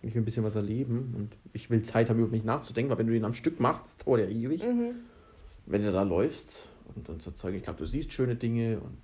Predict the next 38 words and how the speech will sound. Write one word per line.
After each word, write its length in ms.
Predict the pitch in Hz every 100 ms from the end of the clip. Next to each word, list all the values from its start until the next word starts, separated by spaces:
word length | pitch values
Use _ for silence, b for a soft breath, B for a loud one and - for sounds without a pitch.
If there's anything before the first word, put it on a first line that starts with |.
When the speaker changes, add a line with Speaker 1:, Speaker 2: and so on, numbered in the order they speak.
| - - _ -
Speaker 2:
Lernst 340 | 220 208 214 214
Menschen 360 | 214 220 226
kennen. 240 | 226 220 220 - - B B B - -
Speaker 1:
Ja, 100 | -
wenn 100 | 73
du 60 | 73
das 200 | 82 -
willst. 400 | 73 - - - - -
Speaker 2:
Ja. 220 | 220 - - - - _ _ - _ _ _ _ _ _ -
Speaker 1:
Was 160 | - 120
auch 40 | -
spannend 340 | - 113 139
ist, 100 | 123
ist 180 | 120 -
dieses, 240 | 110 117
das 120 | - -
hat 120 | 131
mir 80 | 120
der 100 | 113
Kumpel 260 | 135 139
erzählt, 420 | 110 110 123 117
dieses, 300 | 117 - 113 - B B B
du 60 | -
triffst 200 | 127 123
die 60 | 151
Leute, 380 | 147 156 175 190 185 -
dann 240 | - - 101
verbringst 420 | 110 117 120 -
du 80 | 113
vielleicht 460 | - - 117 -
ein 80 | 107
paar 100 | 113
Stunden, 320 | 110 135 151 135
ein 120 | 117
paar 100 | 110
Tage 400 | 113 120 127 127
mit 200 | 123 120
ihnen 240 | 123 131